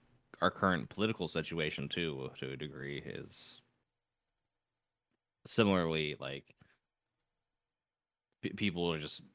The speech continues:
you know, the, the, the demoralization and people just thinking that th-, there's no,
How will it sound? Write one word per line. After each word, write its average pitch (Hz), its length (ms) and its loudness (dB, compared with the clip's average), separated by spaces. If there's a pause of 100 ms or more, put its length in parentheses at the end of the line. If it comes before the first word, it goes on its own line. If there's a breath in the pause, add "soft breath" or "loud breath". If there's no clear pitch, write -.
you 139 140 6
know, 95 80 6 (140)
the, 120 140 0
the, 113 220 2
the 110 100 0
demoralization 95 840 8
and 82 80 0
people 82 240 -2
just - 220 -6 (140)
thinking 87 220 2
that 76 160 0
th-, 76 200 -6
there's 87 160 -2
no, 104 180 6